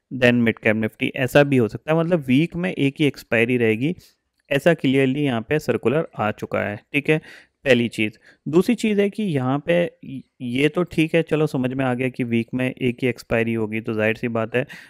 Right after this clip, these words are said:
बीएससी में दो एक्सपायरियाँ थी, सेंसेक्स और बैंकेक्स, तो वो भी ऐसा ही अल्टरनेट कर सकते हैं कि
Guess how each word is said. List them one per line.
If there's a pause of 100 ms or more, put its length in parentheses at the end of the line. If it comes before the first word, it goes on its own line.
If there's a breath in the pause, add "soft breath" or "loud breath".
(140 loud breath)
बीएससी
में
दो
एक्सपायरियाँ
थी,
सेंसेक्स
और
बैंकेक्स, (120)
तो
वो
भी
ऐसा
ही
अल्टरनेट
कर
सकते
हैं
कि